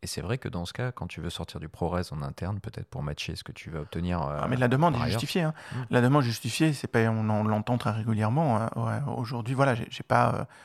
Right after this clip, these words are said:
Speaker 2: j'ai pas de réponse, euh, à donner là-dessus. Mais, mais c'est vrai que la force aussi du boîtier en dehors de, de ce format-là, c'est effectivement de pouvoir, comme il disait, le, la vidéo qui a été faite sur Madère,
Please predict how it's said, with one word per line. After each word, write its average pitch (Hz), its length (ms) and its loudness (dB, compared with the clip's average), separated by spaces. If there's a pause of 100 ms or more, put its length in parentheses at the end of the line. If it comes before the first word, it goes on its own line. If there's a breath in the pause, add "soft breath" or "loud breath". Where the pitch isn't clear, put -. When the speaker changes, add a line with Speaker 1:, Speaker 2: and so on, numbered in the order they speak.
(140 loud breath)
Speaker 2:
j'ai 123 100 0
pas 120 140 6
de 120 80 4
réponse, 131 480 0
euh, 110 480 -2
à - 80 0
donner 117 240 4
là-dessus. 113 320 0 (400 loud breath)
Mais, 120 260 6
mais 120 200 2
c'est 123 160 -2
vrai 131 180 2
que 113 440 0 (220)
la 117 160 6
force - 320 0
aussi 143 240 -4
du 131 140 -6
boîtier 131 400 2
en 113 100 2
dehors 127 280 2
de, 110 120 -4
de 113 160 -8
ce 120 160 -10
format-là, 117 460 2 (460 loud breath)
c'est - 120 -4
effectivement 131 480 2
de 120 100 0
pouvoir, 127 500 2
comme 113 160 0
il 101 40 -4
disait, 117 320 -4 (360 soft breath)
le, - 100 -8 (400)
la 117 60 -4
vidéo 127 320 -2
qui - 140 -4
a - 20 0
été 104 160 0
faite - 160 0
sur 107 100 -2
Madère, 131 380 -2